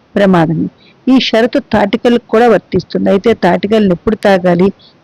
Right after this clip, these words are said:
ఏ సమయంలో తాగితే మంచిది అనే విషయాలు తెలుసుకుందాం. అప్పుడే చెట్టు నుంచి తీసిన తాటికలు తాగితే అందులో ఓ సూక్ష్మజీవి మానవుని కడుపులో ఉన్న క్యాన్సర్ కారకాన్ని నాశనం చేస్తుందని ఆయుర్వేద నిపుణులు సూచిస్తున్నారు.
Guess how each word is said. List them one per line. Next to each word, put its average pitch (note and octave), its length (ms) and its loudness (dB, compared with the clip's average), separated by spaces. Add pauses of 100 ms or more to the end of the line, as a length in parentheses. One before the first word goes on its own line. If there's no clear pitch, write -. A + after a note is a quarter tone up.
(140)
ఏ G#3+ 40 4
సమయంలో A3 420 0
తాగితే F#3+ 440 -2
మంచిది F3+ 440 -2
అనే F#3+ 180 2
విషయాలు G3+ 340 -2
తెలుసుకుందాం. F#3 600 -4 (400)
అప్పుడే A#3 240 -2
చెట్టు B3+ 400 -2
నుంచి B3+ 240 0
తీసిన A#3 280 0
తాటికలు G3+ 580 0
తాగితే F3+ 460 -2
అందులో G3+ 340 2
ఓ F#3+ 120 0
సూక్ష్మజీవి G3 800 0
మానవుని G3+ 640 2 (160)
కడుపులో A#3+ 400 2
ఉన్న G#3+ 180 0
క్యాన్సర్ G#3+ 520 -2 (120)
కారకాన్ని G3 440 0
నాశనం F#3 440 0 (120)
చేస్తుందని G3 500 0
ఆయుర్వేద G3 460 2
నిపుణులు G3 340 0
సూచిస్తున్నారు. F3+ 840 -4